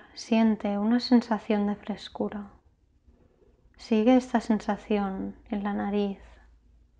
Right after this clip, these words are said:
en los senos nasales, en la parte posterior de la garganta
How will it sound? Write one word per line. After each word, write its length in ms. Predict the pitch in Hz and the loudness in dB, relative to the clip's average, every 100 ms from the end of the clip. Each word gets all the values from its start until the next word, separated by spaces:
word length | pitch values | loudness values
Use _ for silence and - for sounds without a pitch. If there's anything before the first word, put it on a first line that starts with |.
| _ _ _ - _ _ _ _ | _ _ _ -20 _ _ _ _
en 160 | 226 202 | -4 -4
los 140 | 202 | -4
senos 500 | - 220 208 196 - | -2 0 0 -2 -6
nasales, 840 | 202 190 - 208 196 208 208 - - _ _ _ _ _ _ _ _ _ _ _ _ _ _ _ _ - | -8 -6 -4 -2 -2 -8 -12 -20 -20 _ _ _ _ _ _ _ _ _ _ _ _ _ _ _ _ 0
en 140 | 214 | 2
la 160 | 208 202 | 2 0
parte 320 | 208 214 254 | -2 0 2
posterior 560 | 254 240 - 208 208 | 2 0 -2 0 0
de 80 | 202 | 0
la 140 | 202 196 | -2 -4
garganta 720 | 196 196 202 202 190 202 | -4 -4 -4 -4 -6 -10